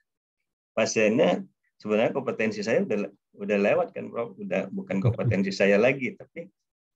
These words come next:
Speaker 1: karena yang bersangkutan, yang berkompetensi belum datang, ya berarti masih tanggung jawab saya. Seperti itu. Semampu saya, sesuai dengan apa yang saya ketahui, seperti itu, Prof.
Speaker 2: Ya, itu sangat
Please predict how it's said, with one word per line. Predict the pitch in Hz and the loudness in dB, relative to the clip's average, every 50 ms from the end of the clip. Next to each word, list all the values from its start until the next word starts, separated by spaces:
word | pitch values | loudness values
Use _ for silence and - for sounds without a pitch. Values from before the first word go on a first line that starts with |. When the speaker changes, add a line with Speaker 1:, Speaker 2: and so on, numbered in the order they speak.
| _ | _
Speaker 1:
karena | - 98 101 101 101 101 98 98 95 98 - _ _ _ _ _ _ _ - | -4 -2 0 0 2 2 2 0 0 -4 -8 _ _ _ _ _ _ _ 0
yang | 120 120 120 104 | 2 4 4 2
bersangkutan, | 113 - - 120 110 104 104 98 104 98 - - 101 104 | 2 0 0 0 -2 -2 -2 -4 -6 -4 -2 0 0 2
yang | 104 101 98 | 2 2 2
berkompetensi | 95 101 95 - 98 98 - 95 95 - 101 101 101 - 101 | 0 0 -2 -4 -6 -6 -6 -8 -6 -4 -4 -4 -4 -4 -6
belum | 92 95 98 95 | -6 -6 -4 -4
datang, | 95 92 87 87 - 156 165 156 | -2 -2 -4 -4 -4 -6 -6 -4
ya | 156 120 | -2 -4
berarti | 90 82 85 - - - | -4 -4 -6 -8 -8 -8
masih | - 104 95 - - - - | -6 -6 -6 -6 -8 -10 -8
tanggung | 85 90 92 90 90 | -8 -8 -8 -8 -8
jawab | 87 - - | -10 -12 -10
saya. | - 85 92 104 104 95 | -10 -8 -8 -8 -8 -12
Seperti | 92 - _ _ _ _ _ _ | -14 -16 _ _ _ _ _ _
itu. | _ _ _ _ _ _ | _ _ _ _ _ _
Semampu | _ 104 104 107 104 101 98 95 104 104 | _ -4 -2 0 2 2 0 0 -4 -6
saya, | - - 85 87 90 98 110 117 | -4 -4 -4 -2 -2 -2 -2 -2
sesuai | - - 98 95 - 90 95 107 107 98 | -4 -6 -10 -10 -8 -6 -8 -8 -8 -10
dengan | 98 92 98 - - _ _ _ _ _ _ | -14 -16 -16 -18 -18 _ _ _ _ _ _
apa | - - - 95 95 | -20 -10 -4 0 0
yang | 95 | 2
saya | 95 95 90 87 85 | 2 0 -2 -4 -6
ketahui, | - - - - 82 82 90 92 95 92 90 | -6 -12 -14 -12 -10 -10 -10 -10 -12 -14 -16
seperti | - _ _ _ _ - 98 95 | -20 _ _ _ _ -18 -18 -18
itu, | 107 104 _ - | -18 -20 _ -20
Prof. | 92 90 _ _ _ _ _ _ _ _ _ _ _ _ _ _ _ _ _ _ _ _ _ _ | -20 -20 _ _ _ _ _ _ _ _ _ _ _ _ _ _ _ _ _ _ _ _ _ _
Speaker 2:
Ya, | _ - 98 92 90 | _ -2 -2 0 -2
itu | 82 85 107 | -2 0 -2
sangat | 104 - - 90 90 85 82 82 82 82 82 | -2 0 -2 -2 -2 -2 -2 -2 -4 -6 -8